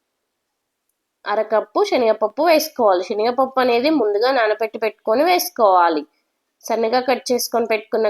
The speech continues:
కరివేపాకు, ఉల్లికాడలు, కొంచెం కొత్తిమీర వేసుకొని మనం ముందుగా ప్రిపేర్ చేసి పెట్టుకున్నాం కదా ధనియాలు, జీలకర్ర, వెల్లుల్లిపాయల పేస్ట్ వేసుకోవాలి. రుచికి సరిపడినంత కారం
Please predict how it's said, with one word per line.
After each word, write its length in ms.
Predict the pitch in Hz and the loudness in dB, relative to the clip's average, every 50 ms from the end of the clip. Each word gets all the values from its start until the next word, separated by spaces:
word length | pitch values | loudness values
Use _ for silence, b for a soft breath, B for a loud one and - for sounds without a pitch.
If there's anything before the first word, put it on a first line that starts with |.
| 202 | 0
కరివేపాకు, 680 | 214 196 202 202 214 220 214 - 226 214 202 208 - 277 330 381 - - | 0 0 0 2 0 0 0 0 0 0 0 0 0 0 0 2 0 0
ఉల్లికాడలు, 640 | 208 202 208 196 - 214 208 208 208 214 226 277 381 403 - 269 | -2 -2 -2 -2 0 0 0 2 2 2 2 2 0 -2 -2 -2
కొంచెం 280 | 233 214 208 - 269 294 285 254 | -4 -4 -2 -2 -2 -2 -2 -2
కొత్తిమీర 380 | 214 202 - 214 202 202 202 196 196 | -4 -4 -4 -4 -4 -2 -2 0 0
వేసుకొని 500 | 190 190 - - - 220 214 247 302 403 508 508 _ _ _ _ _ _ _ _ _ _ _ _ _ _ _ - | -2 -2 -4 -6 -4 -4 -2 0 0 -2 -2 -4 _ _ _ _ _ _ _ _ _ _ _ _ _ _ _ -6
మనం 180 | 220 233 240 233 226 | -4 -2 -2 -2 -2
ముందుగా 280 | 226 226 220 226 262 269 269 | -2 0 0 2 0 0 0
ప్రిపేర్ 300 | 277 277 - 254 247 247 - | 0 -2 0 0 -2 0 -2
చేసి 180 | 262 247 - - 254 | -4 -4 -4 -2 -4
పెట్టుకున్నాం 460 | 240 240 - - 269 254 254 247 247 247 254 | -4 -4 -2 -4 -2 0 0 -2 -2 -2 -2
కదా 240 | 262 254 247 262 349 440 494 508 403 254 | -2 -2 0 2 2 2 2 2 0 0
ధనియాలు, 500 | 247 233 226 226 226 226 220 220 226 226 269 302 302 _ _ _ _ _ _ _ _ _ _ _ - 214 | 0 0 0 0 0 0 0 0 0 0 -2 -2 -4 _ _ _ _ _ _ _ _ _ _ _ -10 -2
జీలకర్ర, 460 | 214 233 226 226 220 233 226 208 214 214 214 214 | -2 0 0 0 -2 0 0 2 2 2 2 2
వెల్లుల్లిపాయల 560 | 208 214 220 214 220 214 - 220 208 202 202 196 - | 2 0 0 -2 -4 -2 -2 0 0 0 -2 -2 -2
పేస్ట్ 260 | 202 196 196 - - 339 370 | -2 -2 -2 -2 -2 0 2
వేసుకోవాలి. 720 | 370 320 294 - - - 208 190 175 165 160 165 165 - - _ _ _ _ _ _ _ _ _ _ - 220 | 2 0 0 -4 -4 0 2 4 4 2 2 0 -2 -4 -6 _ _ _ _ _ _ _ _ _ _ -10 -6
రుచికి 340 | 220 220 214 - - - 240 - | -6 -6 -6 -8 -8 -6 -4 -2
సరిపడినంత 600 | 247 226 208 - - 220 226 226 220 220 220 285 294 302 | -2 -2 -2 -2 -4 -2 0 0 -2 -2 -2 -4 -2 0
కారం 280 | 339 311 285 247 240 | 2 2 4 2 2